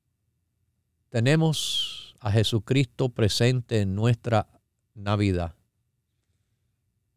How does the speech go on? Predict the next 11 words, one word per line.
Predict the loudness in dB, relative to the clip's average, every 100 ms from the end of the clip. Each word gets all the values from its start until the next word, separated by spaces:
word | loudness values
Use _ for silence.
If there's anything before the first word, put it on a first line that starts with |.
| _ _ _ _ _ _ _ _ _ _
Y | -20 -6
como | -2 0
se | 0 2
dijo, | 4 4 2 -2 -4 _ _ _ _ _ _ _ _ _ _
perdóneme | 0 4 6 6 6 6 4 2 -6 _ _ _ _ _
la | 2 4
manera | 4 4 6 6
en | 4
la | 2 0
cual | 2 4 6 4 0 -6 _ _ _ _ _ _ _ _ _ -12
yo | 4 6 8 6